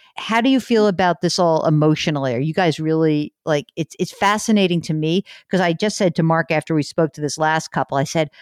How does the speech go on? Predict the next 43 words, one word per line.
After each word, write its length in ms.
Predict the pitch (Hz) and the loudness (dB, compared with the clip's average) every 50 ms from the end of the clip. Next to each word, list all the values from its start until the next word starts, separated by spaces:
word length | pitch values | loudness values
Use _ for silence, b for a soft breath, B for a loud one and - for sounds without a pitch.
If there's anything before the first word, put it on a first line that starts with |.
| B B B B B B | B B B B B B
"I 100 | - 233 | -4 -2
don't 140 | 330 415 453 | -2 0 0
think 140 | - 403 - | -2 0 0
I 20 | |
had 120 | 359 311 269 | 0 -2 -2
the 60 | 277 | -4
guts 300 | 220 196 240 240 - - - | -2 -2 -2 -4 -4 -6 -4
to 100 | - 214 | -4 -2
do 240 | 170 156 220 285 339 | 0 2 4 4 4
that." 260 | - - - - - _ | 2 0 -4 -4 -8 _
So 500 | - - - - 220 208 202 202 196 190 _ - 196 | -10 -8 -2 0 2 4 4 4 4 2 _ -6 -4
besides 540 | 185 220 196 - - 254 262 294 285 - - | -2 0 0 0 0 0 0 0 0 -2 -2
the 120 | - 196 | -4 -4
health 460 | 185 - - - 240 262 277 - - _ _ _ _ _ | -4 -4 -2 0 2 2 2 0 -4 _ _ _ _ _
part 280 | - - 170 156 156 147 | -4 -2 0 2 2 2
of 120 | 147 131 | 2 2
it, 160 | 147 151 175 - - | 2 0 0 0 0
a 60 | 160 | -2
health 260 | 151 160 165 165 147 | 0 0 0 0 0
scare, 640 | - - - - - 175 165 160 156 160 175 208 208 B B B B B B B | -2 -6 -6 -2 0 2 2 4 4 4 2 0 -2 B B B B B B B
what 400 | - 190 180 185 190 214 269 302 | -10 -8 -6 -2 0 2 2 4
else 280 | 349 339 339 320 - - | 4 4 2 2 0 0
do 80 | - | 0
you 180 | 240 220 226 240 | 2 2 2 0
think 320 | 220 - 233 214 208 202 - | 0 0 0 0 0 0 0
contributes 540 | - 214 170 - - 208 202 208 190 - - | 0 -2 0 0 0 -2 -2 -2 -4 -6 -4
to 80 | 156 | -2
that? 160 | 139 117 117 - | -2 -2 -2 -2
Do 80 | - | 0
you 80 | 165 180 | 0 0
think 200 | - 208 196 180 | 2 0 -2 0
that 160 | - 180 160 | -2 -2 -2
living 300 | 175 165 170 165 180 180 | 0 0 0 0 0 0
through 200 | - - - 175 | -2 -2 -4 -4
the 140 | 156 151 151 | -2 -2 -4
year 340 | 139 135 156 156 160 160 160 | -4 -2 0 2 2 2 2
of 140 | 156 151 151 | 0 -2 -2
a 60 | 143 | -4
pandemic 640 | - - 160 147 147 131 147 139 147 160 175 160 - | -4 -4 -4 -2 -2 0 0 0 0 0 -2 -4 -2
has 420 | 170 143 143 139 139 - - - _ - | -2 -2 -2 -2 -6 -10 -14 -16 _ -12
maybe 640 | 147 165 160 156 151 147 147 143 143 139 143 - _ _ - | -8 -4 -2 -2 -2 -2 -2 -2 -4 -4 -6 -10 _ _ -10
pushed 420 | - - 180 175 - - - - | -4 -2 0 0 -2 -4 -6 -4
this 340 | 160 165 160 156 - - - | 0 0 0 0 -2 -4 -8